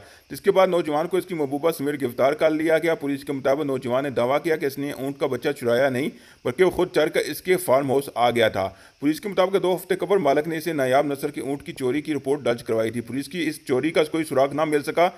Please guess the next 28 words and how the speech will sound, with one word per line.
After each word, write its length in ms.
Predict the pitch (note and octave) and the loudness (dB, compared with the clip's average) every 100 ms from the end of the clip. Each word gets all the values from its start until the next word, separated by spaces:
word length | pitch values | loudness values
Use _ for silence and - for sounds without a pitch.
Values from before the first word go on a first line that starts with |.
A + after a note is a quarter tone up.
| - - - | -12 -6 0
तब 160 | D3 | 2
चंद 260 | D3+ E3 F3+ | 4 2 2
रोज़ 120 | F3+ | 2
बाद 200 | E3+ E3+ | 2 2
मुलजिम 300 | C#3+ C3+ E3+ | 0 -2 -4
चो-, 180 | D#3+ D3 | -2 -2
नौजवान 380 | C#3 C3 C3+ D3 | -2 -4 -2 -2
ने 60 | F#3 | -4
पुलिस 260 | E3 D3 | -2 -4
को 100 | D3 F#3 | -4 -4
खुद 180 | E3+ F3+ | -4 -4
फ़ोन 240 | - D3 | -6 -2
करके 220 | D3 D3 | -2 -2
इतला 260 | C#3+ B2+ B2+ | -2 2 4
दी 140 | C3 | 2
कि 140 | D#3 D#3 | -4 -4
ऊँट 200 | C3 F3+ - - _ - | -2 -4 -6 -20 _ -12
इसके 220 | - E3+ | -2 -2
बाद 280 | C3+ B2 A#2 | 4 6 6
है। 60 | A2 | 2
पल 180 | C3 C#3 | 0 0
दुबई 280 | C#3 D#3 F3+ | -2 -2 -2
पुलिस 320 | D#3+ E3 D#3 | -2 -2 -2
स्टेशन 280 | D3+ C#3+ E3+ | -8 -8 -4
के 120 | F3 | -4
डायरेक्टर 320 | B2+ B2+ E3+ | -2 -4 -4
ब्रिगेडियर 460 | C#3+ C#3 B2+ C3+ C#3+ | -4 -4 -2 -2 -4
अब्दुल्ला 340 | B2+ C#3+ D#3+ | -2 2 2